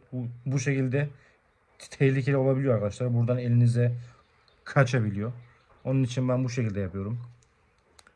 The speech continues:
Şuraya destere ile oyduğum yere bıçağımı sokuyorum arkadaşlar. Şu şekilde kaldırıyorum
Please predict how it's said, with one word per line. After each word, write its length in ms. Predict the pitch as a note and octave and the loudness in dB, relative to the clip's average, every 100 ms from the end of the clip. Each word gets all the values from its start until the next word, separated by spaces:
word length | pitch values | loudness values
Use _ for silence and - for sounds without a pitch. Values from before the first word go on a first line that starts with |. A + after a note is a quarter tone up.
| _ | _
Şuraya 540 | - - C3 A#2+ A#2+ B2 B2+ A#2+ - | -20 -8 0 2 2 0 -2 -6 -2
destere 480 | C3 B2 - C#3 C3+ | 0 0 0 2 2
ile 340 | B2 B2 C#3 - - | 2 2 0 -6 -10
oyduğum 640 | B2+ B2 A#2+ B2 A#2+ A#2+ - A#2+ - | -2 0 2 2 2 0 -4 -12 -2
yere 400 | C3 B2+ A#2+ B2+ - - _ _ | 2 4 2 -2 -10 -20 _ _
bıçağımı 480 | A#2+ A#2+ B2+ A#2+ A#2 | -6 0 4 4 4
sokuyorum 800 | A#2 - - C#3 A#2+ C3 B2 G#2+ | 2 -6 -8 -4 -4 -2 -2 -4
arkadaşlar. 400 | G2 G2 - A#2+ A#2+ - _ _ _ _ - - - - - | -4 -8 -8 -10 -12 -20 _ _ _ _ -8 -8 -8 -20 -14
Şu 160 | - | -12
şekilde 520 | - A#2 A2+ G2+ G#2+ B2 - _ _ _ _ _ _ - - - - - _ _ _ _ _ _ - - | -6 -6 -4 -4 -4 -8 -12 _ _ _ _ _ _ -6 -4 -6 -8 -14 _ _ _ _ _ _ -10 4
kaldırıyorum 640 | B2 A#2+ A#2 A2+ G#2 A#2+ | 6 6 2 0 0 -6